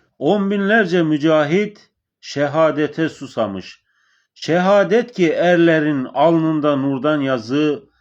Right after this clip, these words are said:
ve öyle bir yazı ki ölümün en beyazı. Emir verdi kumandan, kıstıracaktık Rus'u. Düşmandan daha evvel karlar kurmuştu pusu. Engel değildir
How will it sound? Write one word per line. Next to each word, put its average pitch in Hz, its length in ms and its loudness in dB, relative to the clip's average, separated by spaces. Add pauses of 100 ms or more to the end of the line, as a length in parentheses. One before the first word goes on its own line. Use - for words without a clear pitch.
(340)
ve 139 220 2
öyle 156 460 2
bir 143 140 2
yazı 143 400 0
ki 135 680 -2
ölümün 127 600 -2
en 120 380 0
beyazı. 95 640 -4 (760)
Emir 202 420 0
verdi 151 340 2
kumandan, 135 800 -2
kıstıracaktık 151 1080 -2
Rus'u. 135 640 -2 (560)
Düşmandan 180 720 0
daha 160 380 2
evvel 147 640 2 (280)
karlar 143 580 0
kurmuştu 117 600 -4
pusu. 95 520 -10 (840)
Engel 190 520 2
değildir 180 460 4